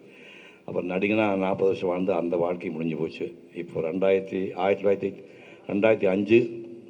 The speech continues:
ஜனவரி மாதம் பத்தொன்பது, "இனிமே நான் உயிரோடு இருக்க வரைக்கும் மேக்கப் போட மாட்டேன்" அப்படின்னு முடிவு பண்ணி,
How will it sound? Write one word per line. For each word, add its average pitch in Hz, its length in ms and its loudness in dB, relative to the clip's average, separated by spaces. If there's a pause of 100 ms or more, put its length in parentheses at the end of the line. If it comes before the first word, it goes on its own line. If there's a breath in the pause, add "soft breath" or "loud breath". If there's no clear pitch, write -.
(340 loud breath)
ஜனவரி 107 320 4
மாதம் 101 280 0
பத்தொன்பது, 98 480 2
"இனிமே 95 340 -2
நான் 87 360 -4 (220)
உயிரோடு 98 280 6
இருக்க 92 180 0
வரைக்கும் 95 300 0
மேக்கப் 92 220 -4
போட 87 160 0
மாட்டேன்" 80 440 -4 (180)
அப்படின்னு 80 200 -8
முடிவு 80 240 -2
பண்ணி, 71 320 -6